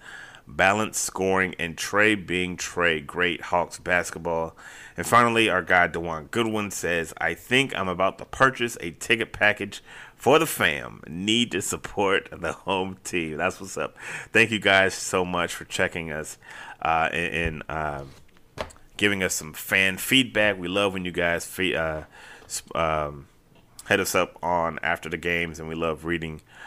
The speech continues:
um, your thoughts on the Hawks after the game. So, um,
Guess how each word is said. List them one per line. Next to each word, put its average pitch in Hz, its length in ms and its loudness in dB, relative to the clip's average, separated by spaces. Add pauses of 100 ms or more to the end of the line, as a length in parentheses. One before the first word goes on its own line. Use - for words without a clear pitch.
(200)
um, 73 540 -2 (800)
your 92 180 2
thoughts - 460 0 (120)
on 87 440 0
the 78 160 -2
Hawks - 560 -4
after 76 480 -2
the 78 100 -10
game. 67 540 -10
So, 76 380 -4 (540)
um, 87 540 2